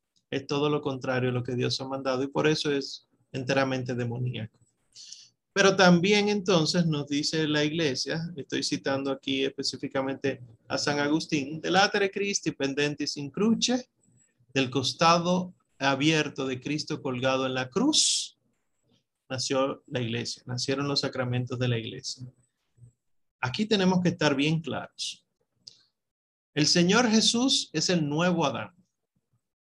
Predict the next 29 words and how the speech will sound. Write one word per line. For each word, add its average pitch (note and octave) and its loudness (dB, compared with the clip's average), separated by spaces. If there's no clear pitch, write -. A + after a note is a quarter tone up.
El D#3+ 2
primer E3+ 4
Adán, F3 4
el D3 2
del C3 -2
Génesis, C3 -4
cuando C3 -2
fue D3+ 0
creado, D3 0
Dios F3 4
le, - 2
le D3 2
mandó, C3+ 0
"Ponle F#3 0
nombre E3+ 2
a E3+ 4
los D3 -2
animales". B2 -4
Le C3 -12
puso C#3 -6
los C#3+ -2
nombres D#3 -2
a D#3+ 0
los E3 -2
animales, E3+ 0
pero C3+ -4
dice D3+ -2
el D#3+ -2
texto, B2+ -4